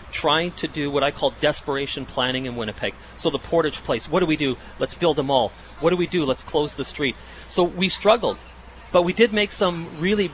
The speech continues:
big hits. As you mentioned, the Forks is a tremendous jewel, and not only in the city, but in North America. It is a premier destination.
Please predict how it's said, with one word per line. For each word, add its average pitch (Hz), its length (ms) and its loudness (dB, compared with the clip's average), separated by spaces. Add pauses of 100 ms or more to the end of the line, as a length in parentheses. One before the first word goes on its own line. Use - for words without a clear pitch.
big 226 200 6
hits. 135 300 0
As 156 120 -2
you 185 80 -2
mentioned, 190 320 -4
the 143 40 -2
Forks - 440 -4
is 190 180 -6
a 214 60 -2
tremendous 208 640 -2
jewel, 185 400 2
and 135 120 2
not 220 200 -2
only 247 180 0
in 196 80 -2
the 151 80 -4
city, 254 280 -2
but 190 140 0
in 185 100 -2
North 196 240 -4
America. 180 440 -2 (100)
It 233 140 0
is 196 160 0
a 165 40 0
premier 202 600 -4
destination. 156 840 -2